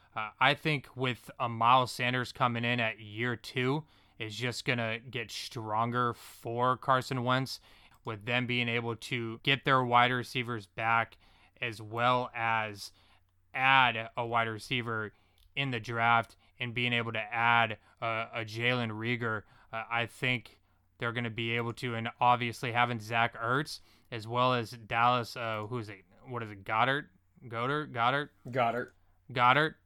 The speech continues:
Speaker 1: I,
Speaker 2: Yep.
Speaker 1: I think he's got a lot of weapons if th-, his wide receivers can stay healthy.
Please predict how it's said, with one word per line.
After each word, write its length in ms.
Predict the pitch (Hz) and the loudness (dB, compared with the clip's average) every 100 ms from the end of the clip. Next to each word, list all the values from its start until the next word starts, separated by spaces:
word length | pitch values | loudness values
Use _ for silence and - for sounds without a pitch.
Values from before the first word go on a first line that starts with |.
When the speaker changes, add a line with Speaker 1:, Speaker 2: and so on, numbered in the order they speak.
| - | -2
Speaker 1:
I, 200 | 123 117 113 | -2 -2 -6
Speaker 2:
Yep. 200 | 117 - _ | -10 -12 _
Speaker 1:
I 100 | 135 | -4
think 300 | 127 143 123 | 0 -2 -2
he's 200 | - 135 | -4 -4
got 140 | 117 120 | 0 0
a 40 | |
lot 220 | 117 123 | 6 6
of 160 | 135 127 - | 6 0 -6
weapons 500 | 127 123 127 147 127 | -6 0 0 0 -2
if 140 | 123 - | -4 -6
th-, 120 | 123 | -12
his 200 | - 123 | -10 -6
wide 200 | 120 123 | 2 4
receivers 460 | 120 110 127 127 - | 2 0 -2 -2 -4
can 160 | 123 110 | -6 -8
stay 320 | - 120 110 | -2 0 0
healthy. 540 | 113 117 131 156 165 | 2 0 2 2 0